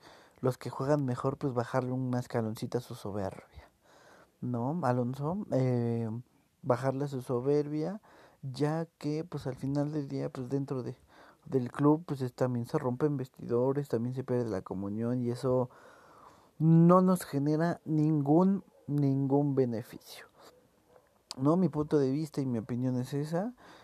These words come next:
Eh, ya para cerrar el comentario, bueno, eh, vamos a, a, a esperar que, que los demás se pronuncien. Sin embargo, eh, al menos la postura de un servidor va a seguir siendo la misma,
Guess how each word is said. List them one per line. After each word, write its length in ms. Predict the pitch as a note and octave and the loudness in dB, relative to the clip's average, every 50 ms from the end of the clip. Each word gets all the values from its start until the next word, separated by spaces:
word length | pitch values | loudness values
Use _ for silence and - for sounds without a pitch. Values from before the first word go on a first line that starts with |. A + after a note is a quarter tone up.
| - _ _ - | -20 _ _ -10
Eh, 460 | - - B2 B2 A#2+ A#2 A#2 A2 - B2+ | -6 -4 -2 -2 -2 -2 -4 -4 -4 0
ya 160 | C3 C#3 C3 | 2 2 2
para 200 | - C3 B2 A#2 | 2 2 0 0
cerrar 320 | - C3 A#2+ A#2+ B2+ B2+ | 0 0 2 2 2 2
el 100 | B2 B2 | 2 0
comentario, 640 | - - B2+ C3 C#3 D3+ D#3 F3 F3 F3 F3+ F#3 F#3+ | -2 -2 -2 -2 -2 0 4 4 6 6 4 4 2
bueno, 320 | E3 C3+ C3 C#3+ E3+ G#3 A3 _ _ - - - - - _ _ _ _ | 2 2 2 2 0 -2 -4 _ _ -20 -20 -20 -20 -20 _ _ _ _
eh, 400 | - C3 C3 B2 B2 B2 B2 B2 A#2 | -4 -4 -2 -2 0 0 -2 0 0
vamos 320 | B2 B2 A#2+ A#2+ B2+ B2+ | 0 0 0 0 -2 0
a, 540 | B2 A2+ A2+ A2+ - B2+ B2 A#2 A2+ A2+ A2+ | 0 0 0 -2 -2 -2 -2 0 0 -2 -2
a, 60 | A#2 - _ _ _ - - - - _ _ - _ _ _ _ _ _ _ _ _ - - - - | -4 -8 _ _ _ -20 -20 -18 -20 _ _ -20 _ _ _ _ _ _ _ _ _ -20 -20 -10 -4
a 180 | - D3+ B2+ | 0 0 2
esperar 720 | C3 B2+ - - C3+ B2+ A#2+ B2+ C3+ C#3+ D3+ D#3+ D#3 D3 - D3 - - _ _ _ - | 0 0 -2 -2 0 2 4 6 8 8 6 6 2 -4 -14 -20 -20 -20 _ _ _ -8
que, 340 | - C3+ A#2+ G#2+ - - - | -6 -4 -4 -4 -6 -8 -8
que 120 | - - B2 | -6 -4 -2
los 160 | B2 A#2+ A2 | -2 -2 -2
demás 260 | A#2+ A#2+ A#2+ B2 B2+ | -2 -2 -2 -2 -4
se 60 | - | -6
pronuncien. 600 | C#3 - B2+ B2 B2+ B2+ B2+ C3 C3+ D3 C#3+ C#3+ | -6 -2 -2 0 0 0 -2 -2 -2 -4 -4 -6
Sin 180 | C#3 C3+ A#2 A#2 | -6 -6 -6 -4
embargo, 500 | A2+ A2 G#2+ G#2+ A#2 A#2 A#2 A#2 A2 - - - - - - _ _ | -2 -2 -2 -2 0 0 0 -2 -2 -4 -10 -20 -20 -20 -20 _ _
eh, 240 | - A#2 A#2 A#2 A2+ | -6 -4 -4 -2 -2
al 120 | A2+ A#2 A#2 | -2 -2 0
menos 360 | B2 B2 B2 B2 B2+ A#2+ A#2+ | 0 0 0 0 0 0 0
la 100 | A#2+ A2+ | -2 -2
postura 400 | - A2+ A#2+ - - B2+ A#2+ A#2 | -2 -4 -6 -4 -4 -4 -2 -2
de 100 | A2 A2 | -2 -4
un 100 | A#2+ A#2+ | -4 -2
servidor 440 | - C3 A2+ A#2 A#2+ A2+ A2+ G#2+ A2 | -2 -2 -2 0 2 2 2 2 2
va 60 | A#2 | 0
a 20 | |
seguir 260 | A2+ - A#2 A#2 A#2 | -4 -4 -6 -6 -6
siendo 240 | A#2 - A#2+ A2+ A2+ | -6 -4 -4 -2 -2
la 140 | A2 G#2+ G#2+ | -2 -2 -2
misma, 440 | A2+ B2 C3 B2+ B2 B2 A2+ A#2 | 0 0 0 0 -2 -4 -6 -8